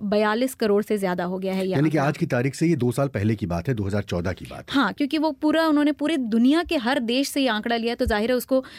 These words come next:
Speaker 1: collect करके एक table में जमाने में ही इतना समय उन्हें लग गया। दूसरी बात, अगर आप इसे दर के तौर पे देखें, यानी पूरी दुनिया के करीब पाँच फीसदी लोगों को डायबिटीज़ पाई गई थी उन्नीस सौ अस्सी में, चौंतीस साल बाद ये दुगनी हो गई है, यानी पूरी दुनिया के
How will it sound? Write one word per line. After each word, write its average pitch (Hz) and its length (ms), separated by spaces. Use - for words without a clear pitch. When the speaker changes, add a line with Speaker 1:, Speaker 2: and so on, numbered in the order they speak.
Speaker 1:
collect 247 300
करके 240 520
एक 247 300
table 247 240
में 226 360
जमाने 214 360
में 269 100
ही 240 80
इतना 226 220
समय 214 260
उन्हें 214 180
लग 190 120
गया। 202 200
दूसरी 311 280
बात, 349 200
अगर 339 140
आप 330 80
इसे 339 140
दर 269 280
के 294 100
तौर 196 200
पे 185 100
देखें, - 280
यानी 240 200
पूरी 330 260
दुनिया 247 260
के 285 140
करीब 302 240
पाँच 294 280
फीसदी 277 380
लोगों 233 260
को 254 80
डायबिटीज़ 202 580
पाई 226 200
गई 226 180
थी 320 300
उन्नीस 226 240
सौ 208 80
अस्सी - 300
में, 392 120
चौंतीस 294 340
साल 277 160
बाद 254 200
ये 320 80
दुगनी 254 340
हो 247 120
गई 185 160
है, - 120
यानी 254 180
पूरी 320 320
दुनिया 277 360
के 277 220